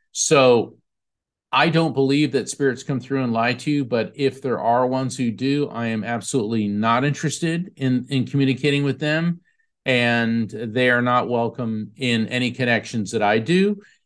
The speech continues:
And, um, because it is the medium who sets the parameters, defines the parameters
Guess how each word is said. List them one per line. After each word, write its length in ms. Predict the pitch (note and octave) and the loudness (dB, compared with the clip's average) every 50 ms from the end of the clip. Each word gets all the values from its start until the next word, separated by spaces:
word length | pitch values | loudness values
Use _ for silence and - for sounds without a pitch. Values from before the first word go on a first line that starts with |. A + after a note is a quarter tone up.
| _ _ - | _ _ -4
And, 560 | B2 A#2 A2+ A2 A2 A2 A2 A2 G#2+ G2+ - - _ | -2 -2 0 -2 -2 -2 -2 -4 -4 -6 -8 -14 _
um, 380 | - A#2 A2 G2+ G2+ G#2 G#2 G2 | -2 0 2 2 2 0 -2 -4
because 540 | - - A2+ F#2+ - C3+ B2 A#2 G2+ - - | -4 -6 -8 -4 0 2 2 2 2 -2 -2
it 260 | C#3+ C3 A#2+ A#2+ C3 | -2 -2 -2 -2 -2
is 420 | C3+ B2+ B2 A#2+ A#2+ A2 - - | 0 0 2 0 0 -2 -4 -6
the 180 | - B2+ A2+ G#2+ | -6 -6 -6 -2
medium 560 | G#2+ A2+ B2 C3 C3+ D#3 E3 F3 F3+ F3+ E3 | 0 0 2 2 2 2 2 2 2 2 0
who 200 | C3 C3+ B2+ A2+ | 0 -2 -4 -4
sets 400 | - - - C3+ B2 A2+ - - | -4 -2 0 0 0 0 -2 -8
the 100 | - C3 | -10 -10
parameters, 800 | - - - - C3 B2 B2+ C3+ C#3 C#3 C#3+ D3 D3 C#3 C3 - | -10 -10 -4 -2 0 2 2 2 2 4 4 4 4 2 0 -4
defines 560 | - G#2+ - - A#2+ A#2+ B2 B2 A#2+ A#2 A#2+ | -8 -10 -6 -4 -4 -2 0 0 0 -2 -2
the 80 | - - | -6 -8
parameters 760 | F#2 - - A#2+ A#2 A2+ A#2 A2+ A#2 A2+ A2+ A2 G#2 G2+ - | -8 -4 -2 0 2 2 2 2 2 4 4 4 4 2 -4